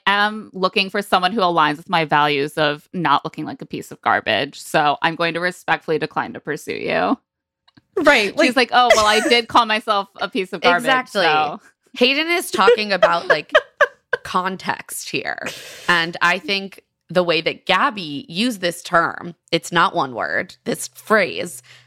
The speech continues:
Speaker 3: uh, likely was in a different context than the one Hayden would like to deploy it in.
Speaker 1: Yeah.
Speaker 3: But Hayden, like,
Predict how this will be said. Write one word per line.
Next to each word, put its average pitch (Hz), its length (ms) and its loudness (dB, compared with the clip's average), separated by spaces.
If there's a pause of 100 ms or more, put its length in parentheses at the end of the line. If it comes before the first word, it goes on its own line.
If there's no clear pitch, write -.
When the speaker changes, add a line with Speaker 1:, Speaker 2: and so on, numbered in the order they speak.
Speaker 3:
uh, 156 380 0
likely 170 720 -2 (100)
was 185 240 2
in 180 80 -4
a 170 80 2
different 143 420 -4
context 147 640 -4
than 151 120 0
the 143 80 -4
one 143 180 -2
Hayden 151 400 -2
would 156 140 -6
like 160 160 -4
to 160 100 -6
deploy 143 440 -4
it 95 220 -4
in. 175 500 -6
Speaker 1:
Yeah. 170 200 4
Speaker 3:
But - 120 4
Hayden, 339 260 0 (120)
like, 415 140 0